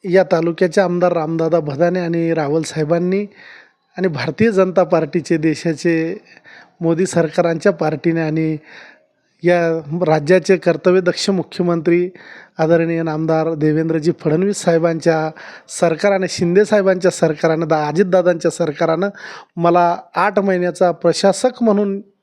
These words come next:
या धुळे कृषी उत्पन्न बाजार समितीमध्ये प्रशासकीय चेअरमन म्हणून जेव्हा मला काम पाहायची संधी मिळाली, तेव्हा मार्केट ॲक्ट वाचून टाकला आणि मार्केट ॲक्टमध्ये शेतकऱ्यांचा काय काय,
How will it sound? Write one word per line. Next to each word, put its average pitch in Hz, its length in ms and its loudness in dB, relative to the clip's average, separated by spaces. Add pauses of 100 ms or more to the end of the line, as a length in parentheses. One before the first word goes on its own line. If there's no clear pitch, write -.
(120)
या 180 80 2
धुळे 170 220 4
कृषी 180 300 -2
उत्पन्न 170 340 -2
बाजार 156 340 2
समितीमध्ये 175 680 -2 (440)
प्रशासकीय 220 580 0
चेअरमन 208 380 0
म्हणून 190 320 -2
जेव्हा 175 240 2
मला 170 180 -2
काम 165 380 -4
पाहायची 160 380 -2
संधी 196 340 -2
मिळाली, 165 340 -2 (420)
तेव्हा 202 140 4
मार्केट 185 440 0
ॲक्ट 196 220 0
वाचून 180 380 0
टाकला 185 320 -2
आणि 180 140 0
मार्केट 165 480 0 (220)
ॲक्टमध्ये 180 540 0
शेतकऱ्यांचा 208 680 -2
काय 175 260 -2
काय, 180 280 0